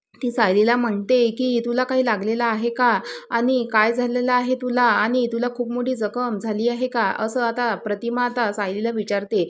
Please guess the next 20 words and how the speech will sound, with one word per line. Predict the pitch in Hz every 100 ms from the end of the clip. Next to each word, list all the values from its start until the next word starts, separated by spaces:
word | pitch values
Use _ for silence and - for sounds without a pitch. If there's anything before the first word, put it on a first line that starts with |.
| - - -
तेव्हा | 254
आता | 247
सायली | 269 247 208 247
म्हणते | 233 214 214 240 220 226
की, | 247
"काही | 233 214
नाही | 240 254 254
आहे, | 254 254 226
थोडं | 233 233
रक्त | 254 214 240
गेलेलं | 233 240 240 247
आहे | 247 262 233 214
आणि | 247 254 247
थोडं | 240 214 254 214 220 - -
काच | 220 226 247
रुतला | 247 247
आहे | 247 254
वाटते," | 247 233 - 196 180 -
असं | 226 262
आता | 247 233